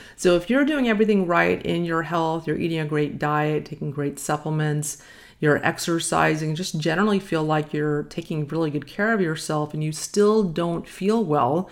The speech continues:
and are frustrated, I urge you to take my two-minute quiz at heavy metals quiz dot com so you can determine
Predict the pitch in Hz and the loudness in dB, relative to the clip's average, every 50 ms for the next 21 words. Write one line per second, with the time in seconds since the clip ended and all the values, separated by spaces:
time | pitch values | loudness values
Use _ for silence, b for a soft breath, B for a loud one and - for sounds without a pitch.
0 | B B B B B B B 262 175 165 160 151 151 147 - - 196 196 202 - | B B B B B B B -4 -2 0 2 2 2 0 0 0 0 2 2 0
1 | - - 147 143 151 147 147 - - 151 151 151 151 - - - 190 202 220 240 | 0 -2 0 2 2 0 0 -2 -2 -2 -2 -2 -4 -4 -4 0 2 2 4 4
2 | 226 202 175 160 156 147 151 151 151 151 B B B B B B _ - 185 - | 4 2 0 0 0 0 2 0 0 -2 B B B B B B _ -6 -6 -6
3 | - - 185 170 165 - - 156 151 151 151 151 - - - 196 196 185 185 180 | -2 0 0 0 0 -2 -2 0 0 0 -2 -2 -6 -2 2 2 4 4 2 0
4 | 180 175 - - - 165 160 156 156 151 151 151 151 151 - - 156 147 147 147 | -2 -4 -6 -6 -2 0 2 2 4 4 2 2 0 -2 -6 -6 -6 -4 -4 -4
5 | 147 - - - - - 180 170 165 180 175 170 160 151 151 151 151 151 151 147 | -6 -8 -14 -16 -4 -2 -2 0 0 0 -2 -2 -2 -2 -2 0 0 0 0 -2
6 | - - - - 165 156 156 151 147 147 143 139 139 - - - 147 151 147 147 | -4 -10 -8 -4 -2 0 2 2 0 0 -2 -4 -6 -10 -10 -6 -4 -2 -2 -2
7 | 147 - - - 226 226 185 156 147 147 151 151 B B B B B B B B | -4 -4 -2 0 2 4 4 2 2 0 -2 -4 B B B B B B B B
8 | B - 185 185 170 180 202 226 220 226 262 247 262 262 - - - 175 170 165 | B 2 2 4 6 6 6 6 6 4 2 2 2 0 -4 -2 -2 0 0 2
9 | 165 160 160 160 160 160 160 - - - - 160 156 | 0 0 0 0 -2 -2 -4 -6 -8 -8 -10 -10 -10